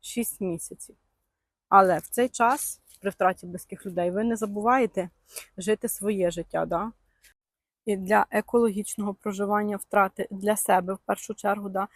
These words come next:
задавайте завжди запитання собі, своїй душі, в чому тут урок для мене, да? Що, е, з-, за цією втратою, да, є для мене, що я маю зрозуміти,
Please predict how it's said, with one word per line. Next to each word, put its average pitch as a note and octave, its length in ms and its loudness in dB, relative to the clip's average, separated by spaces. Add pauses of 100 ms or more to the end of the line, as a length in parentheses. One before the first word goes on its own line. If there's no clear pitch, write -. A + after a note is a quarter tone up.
(260)
задавайте G#3+ 680 0
завжди G3+ 460 0
запитання G3+ 640 -2
собі, G3+ 520 -6
своїй G3+ 440 -6
душі, G3 440 -8 (240)
в - 80 -20
чому A#3+ 280 2
тут A3 200 -8
урок G3+ 260 -2
для F#3+ 180 -4
мене, F3+ 280 -4
да? F#3+ 240 -4 (120)
Що, G#3 480 2 (380)
е, F#3 240 4 (520)
з-, F#3+ 460 -4
за G#3 120 2
цією A3 420 2
втратою, A3 560 -2
да, G3+ 320 -2 (120)
є G3+ 340 0
для G#3 160 -4
мене, F3+ 300 -4
що - 180 -6
я A3+ 120 2
маю G#3+ 340 -2
зрозуміти, G3+ 720 -4